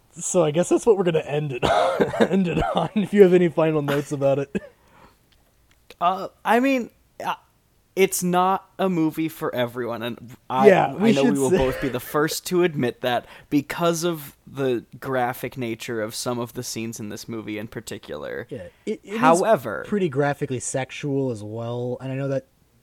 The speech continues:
Speaker 1: turns
Speaker 2: Yes.
Speaker 1: some people off, so, like, yeah, you're right. It is definitely not for everybody, but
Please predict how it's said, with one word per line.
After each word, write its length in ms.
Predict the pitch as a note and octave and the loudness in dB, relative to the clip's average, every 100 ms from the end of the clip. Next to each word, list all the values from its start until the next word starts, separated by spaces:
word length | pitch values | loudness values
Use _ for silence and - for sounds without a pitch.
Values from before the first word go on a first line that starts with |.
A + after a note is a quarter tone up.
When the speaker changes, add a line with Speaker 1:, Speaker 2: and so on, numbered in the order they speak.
| _ | _
Speaker 1:
turns 260 | - C3+ C3 | -10 -6 -2
Speaker 2:
Yes. 340 | A2 F2+ B2+ | -2 -2 -6
Speaker 1:
some 120 | - | -8
people 120 | B2 D3+ | -4 -2
off, 380 | D3+ D3+ C#3+ | 0 -2 -4
so, 240 | - C#3+ C3 | -8 -4 -2
like, 340 | C3 B2 B2+ _ _ _ _ _ | -2 -2 -10 _ _ _ _ _
yeah, 240 | F3+ D3+ A2+ | -2 -2 0
you're 200 | C3+ D3 | 0 2
right. 240 | C3+ G2+ | 0 -4
It 140 | C#3+ C#3+ | -10 -4
is 220 | D3 C3 | -4 0
definitely 300 | F3+ F3 D#3+ | 0 2 0
not 340 | C#3+ C3 B2+ | 0 -4 -6
for 160 | - B2 | -8 -8
everybody, 560 | A#2 A#2+ A2 A2+ A2 G#2+ | -6 -8 -8 -8 -8 -8
but 240 | A2+ | -8